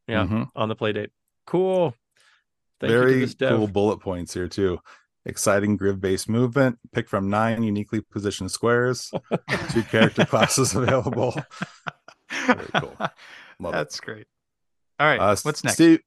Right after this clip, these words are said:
Speaker 2: Steve Cochran, Mar Ku-, Ku-, Kuchulu.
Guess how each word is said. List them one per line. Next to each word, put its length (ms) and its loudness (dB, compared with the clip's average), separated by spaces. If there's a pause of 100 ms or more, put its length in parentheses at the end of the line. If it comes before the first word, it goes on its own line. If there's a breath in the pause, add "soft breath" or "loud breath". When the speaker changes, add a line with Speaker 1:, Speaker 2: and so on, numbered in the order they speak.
Speaker 2:
Steve 280 2
Cochran, 720 0 (120)
Mar 720 2 (200)
Ku-, 380 -4 (420)
Ku-, 200 -6 (280)
Kuchulu. 720 0